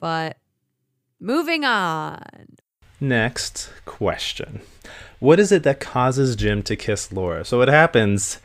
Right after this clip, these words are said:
Speaker 2: but <laughs> what causes this man to kiss this woman knowing he has a freaking fiance?
Speaker 1: Ugh. I'm not sure. Like, you kinda hit on something that I didn't think about at first with him being a little egotistical.
Speaker 2: Mm-hmm.
Speaker 1: But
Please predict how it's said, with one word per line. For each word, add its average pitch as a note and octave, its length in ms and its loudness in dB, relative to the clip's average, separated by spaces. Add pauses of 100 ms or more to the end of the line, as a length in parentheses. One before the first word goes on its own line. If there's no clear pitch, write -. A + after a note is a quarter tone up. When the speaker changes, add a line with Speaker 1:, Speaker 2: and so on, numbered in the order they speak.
(260)
Speaker 2:
but C#3 220 4
<laughs> - 120 0
what A3 160 4
causes G2+ 600 2
this G#2+ 200 -4
man G2+ 320 -2
to A2+ 80 -4
kiss - 320 -4
this G#2+ 260 -2
woman G#2 340 0
knowing G#2 320 2
he A2+ 120 -2
has A2 240 -2
a G#2 60 -2
freaking F#3+ 580 -2
fiance? B2+ 920 4 (1500)
Speaker 1:
Ugh. E3+ 320 -4 (580)
I'm - 800 6
not D#4 320 4
sure. D4 220 4
Like, C4+ 220 2
you F#4+ 120 6
kinda A#4 340 0
hit D4+ 100 4
on C#4+ 160 2
something B3 360 -6
that G#3+ 120 0
I G#3 120 4
didn't G#3+ 180 0
think F#3+ 220 -6
about F3 240 0
at D#3+ 80 -4
first E3+ 300 -8
with D#3 140 -12
him F3 140 -8
being E3 200 -10
a E3 40 -12
little D#3+ 220 -14
egotistical. D#3+ 800 -10
Speaker 2:
Mm-hmm. A#2+ 440 -2
Speaker 1:
But B3+ 240 2